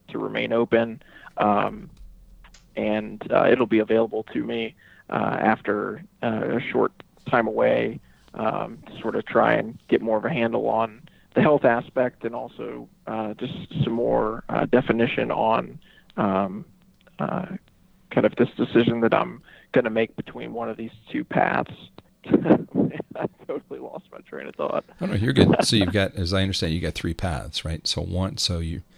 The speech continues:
Speaker 2: <clears throat> you start up on a medical leave here in a couple weeks, and it sounds like you had that medical leave through basically the end of the year, thereabouts, right?
Speaker 1: Correct.
Speaker 2: So you got a few months off to get the medical stuff all squared away, and then also
Speaker 1: Yep.
Speaker 2: get your, figure out where your head is,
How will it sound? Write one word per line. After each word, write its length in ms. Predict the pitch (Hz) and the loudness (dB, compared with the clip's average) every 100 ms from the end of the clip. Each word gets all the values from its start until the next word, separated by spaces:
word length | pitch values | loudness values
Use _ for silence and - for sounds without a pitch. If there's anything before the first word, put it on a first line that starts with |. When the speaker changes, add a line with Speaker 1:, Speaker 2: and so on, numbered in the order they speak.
| - - _ - | -20 -20 _ -6
Speaker 2:
<clears throat> 140 | - | -2
you 240 | 104 90 90 | -2 -2 -2
start 240 | - 104 | 2 4
up 140 | 104 | 4
on 160 | 98 92 | 2 0
a 40 | |
medical 380 | 82 90 87 - | 0 0 -2 -2
leave 240 | 87 87 - | -2 -2 -2
here 140 | 87 | -2
in 60 | 85 | -2
a 40 | |
couple 260 | - 73 80 | -4 -4 -4
weeks, 460 | 76 65 - - - _ _ _ _ - | -4 -6 -10 -16 -16 _ _ _ _ -10
and 120 | 82 | -6
it 100 | 76 | -4
sounds 200 | - 92 | -2 0
like 160 | 85 - | 0 0
you 80 | 80 | 0
had 240 | 87 87 | 0 0
that 280 | 85 82 82 | 0 -2 -2
medical 340 | 92 87 85 85 | -4 -2 -4 -4
leave 220 | 82 80 | -4 -4
through 160 | - | -4
basically 460 | 92 110 - - 85 | 0 0 0 -2 -2
the 160 | 82 78 | -2 -2
end 120 | 78 | -4
of 80 | 71 | -4
the 80 | 71 | -6
year, 220 | 67 69 - | -8 -10 -4
thereabouts, 560 | 82 71 62 65 - - _ _ | -4 -4 -6 -10 -14 -16 _ _
right? 160 | 80 76 | -6 2
Speaker 1:
Correct. 260 | 98 107 | 4 4
Speaker 2:
So 60 | - | 2
you 60 | 90 | -2
got 120 | 78 | -2
a 40 | |
few 160 | - 95 | 0 2
months 240 | 90 85 | 2 2
off 280 | 80 78 - | 0 -2 -4
to 440 | - 90 80 78 - | -4 0 0 -2 -4
get 180 | 90 85 | -4 -4
the 60 | |
medical 380 | 76 87 90 90 | -2 -2 -2 -4
stuff 280 | 85 98 85 | -4 -4 -2
all 120 | 82 | -2
squared 300 | 80 - 80 | -2 -2 -2
away, 360 | 82 80 71 73 _ - - - - _ | -2 -2 -6 -8 _ -20 -20 -20 -20 _
and 160 | 98 87 | -4 -2
then 100 | 85 | 0
also 380 | 85 90 - 85 | 2 2 4 2
Speaker 1:
Yep. 80 | 73 - | 2 -6
Speaker 2:
get 260 | 82 82 - | -4 -2 -2
your, 220 | 80 71 85 - | -4 -4 -8 -14
figure 320 | 98 - 92 | -10 -4 0
out 80 | 76 | 0
where 120 | 87 | 0
your 180 | 80 69 | 0 0
head 200 | 64 82 | -2 -2
is, 360 | 92 110 127 | -2 -4 -6